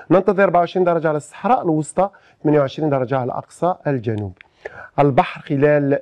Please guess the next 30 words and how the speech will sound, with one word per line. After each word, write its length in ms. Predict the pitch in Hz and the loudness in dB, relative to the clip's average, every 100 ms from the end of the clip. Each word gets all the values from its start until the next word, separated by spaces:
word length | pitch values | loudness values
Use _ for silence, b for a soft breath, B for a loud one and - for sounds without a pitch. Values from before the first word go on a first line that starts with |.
| - | -2
يوم 400 | 123 131 127 123 | 0 2 2 0
الغد 400 | 113 110 139 117 | -2 -4 -4 -2
هناك 300 | 123 123 120 - | -2 -2 -4 -6
تموج 600 | 113 107 95 117 156 139 | -4 -2 -2 -2 -2 -2
نظرا 320 | 131 127 123 | 0 0 0
لانخفاض 540 | 123 123 127 - 120 | 0 -2 -6 -6 -6
ضغط 240 | 113 117 123 | -6 -8 -8
الجو 220 | 117 120 | -4 -2
على 120 | 110 | -2
حوض 220 | 113 117 | -6 -8
المتوسط، 640 | 113 107 - 135 135 190 190 B B B B | -8 -10 -6 -6 0 0 0 B B B B
فعليه 380 | 151 151 160 120 - | 0 2 2 2 0
بحر 360 | - - 139 | 0 -2 -4
مضطرب 720 | 120 117 139 190 - 165 160 160 | -4 -2 -2 -2 -2 0 0 -2
كثير 340 | - 147 185 | -4 0 0
الاضطراب 640 | 156 151 - 139 160 160 139 | 0 -6 -2 0 2 0 -4
تقريبا 540 | 156 - 147 143 143 135 | -6 -6 -6 -2 -2 -2
على 180 | 131 123 | -4 -4
طول 220 | 165 185 | -2 -4
الشريط 320 | - 151 139 | -2 -4 -2
الساحلي، 500 | 135 127 - 113 190 B B | -4 -6 -8 -2 -4 B B
حتى 320 | B - 175 170 | B -4 2 2
الرياح 240 | 143 139 | 2 0
ستشتد 460 | - 165 143 - 190 | -2 -4 -4 -4 -6
تصل 260 | 165 156 | -6 -6
لغاية 120 | 143 | -4
ثمانين 460 | 135 131 120 123 151 | -2 0 2 2 0
كيلومتر 680 | - 117 110 143 165 175 170 _ | -2 -6 -2 0 0 -2 -8 _
في 100 | - | -10
الساعة. 600 | 170 - 107 104 143 196 | -10 -10 -12 0 0 0